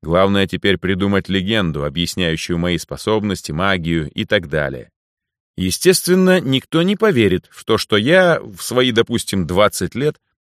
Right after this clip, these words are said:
владею столь значительным объемом знаний, умений и силой.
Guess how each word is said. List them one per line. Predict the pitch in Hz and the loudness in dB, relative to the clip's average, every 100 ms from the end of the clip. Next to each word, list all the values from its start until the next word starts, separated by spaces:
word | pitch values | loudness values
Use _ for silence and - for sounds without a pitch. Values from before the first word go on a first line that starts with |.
| _ | _
владею | 87 107 143 151 165 135 | -4 0 2 4 2 2
столь | - 156 127 | 0 0 0
значительным | 90 127 127 185 160 143 131 120 | 0 0 0 -4 -4 -2 0 0
объемом | 110 120 113 95 | 0 0 2 0
знаний, | 78 113 139 123 107 - | -2 -4 -2 -2 -2 -2
умений | 104 117 113 104 | -2 0 0 -2
и | 98 104 | -4 -6
силой. | - 101 78 69 | -6 -6 -6 -8